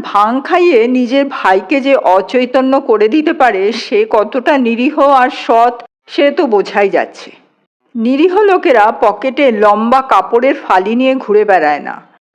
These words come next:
ওটারও নিশ্চয়ই কোনো অসৎ উদ্দেশ্যই ছিল, তাই না?" তারপর রামুকে জোঁকে ধরা, বেছে বেছে জোঁক রামুকেই ধরল।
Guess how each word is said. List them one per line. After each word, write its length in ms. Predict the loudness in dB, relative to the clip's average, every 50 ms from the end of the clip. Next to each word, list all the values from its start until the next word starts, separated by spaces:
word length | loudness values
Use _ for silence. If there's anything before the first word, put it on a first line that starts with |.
| _ _
ওটারও 500 | 0 2 2 2 2 2 2 2 2 0
নিশ্চয়ই 400 | 2 0 0 -2 -2 -2 -2 0
কোনো 220 | 0 0 0 2 2
অসৎ 560 | 2 2 2 0 0 -2 -2 -2 -2 0 0
উদ্দেশ্যই 600 | -4 -4 -4 -2 -2 -2 -2 0 0 2 2 2
ছিল, 400 | 0 -2 -6 -4 -2 -2 -2 -4 -6 -12 -20 _ _ _ 0
তাই 220 | 0 2 2 0
না?" 200 | 0 -2 -4 -4 -6 -12 -20 _ _ _ _ _ _ _ _ _ _ _ _ _ _
তারপর 600 | 2 2 4 2 2 0 -2 0 0 2 2 2
রামুকে 460 | 2 2 2 0 0 -2 -2 0 -2 -2
জোঁকে 420 | 0 -2 -2 -2 -2 -2 -2 -2
ধরা, 340 | -2 -2 -4 -4 -4 -6 -8 -14 -20 _ _ _ _ _ _ _ _ _ _ _ _ _ -14
বেছে 440 | -4 0 0 0 0 0 -2 -2 0
বেছে 320 | 0 0 -2 0 0 -2
জোঁক 460 | -2 0 0 0 0 0 0 -2 -4 -2
রামুকেই 640 | 0 2 2 2 0 -2 -2 0 0 2 2 2
ধরল। 440 | 2 2 2 2 2 2 0 -2